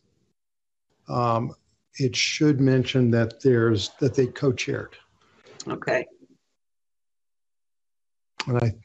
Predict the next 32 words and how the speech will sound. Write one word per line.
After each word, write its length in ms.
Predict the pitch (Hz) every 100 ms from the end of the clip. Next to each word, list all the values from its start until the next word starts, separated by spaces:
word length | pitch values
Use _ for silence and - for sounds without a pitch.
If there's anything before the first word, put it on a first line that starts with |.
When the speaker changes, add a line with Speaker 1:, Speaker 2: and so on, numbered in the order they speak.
| _
Speaker 1:
think 200 | - 175
I 100 | 165
might 220 | 147 139 151
have 100 | 147
added 260 | 139 123
that 180 | 120 123
in. 500 | 135 131 127 120 147
It 120 | 135 -
should 260 | 143 -
come 200 | - 135
up 160 | 123 127
on 140 | 120
the 160 | 120 120
edits, 480 | 120 117 - - -
but 100 | 135
I 60 | 120
just 200 | 120 117
want 120 | 135
to 100 | 123
mention 420 | 110 127 123 -
it 80 | 107
to 60 | -
make 180 | 120 110
sure 160 | -
that 180 | 113 110
it 100 | 110
does 220 | 113 110
get 180 | 104 107
in 220 | 107 107
there. 300 | 107 101 107 - _ _ _ -
Speaker 2:
Okay. 440 | - - - - - _ _ _ _ - - _ 165
Speaker 1:
Um, 580 | 131 123 113 113 117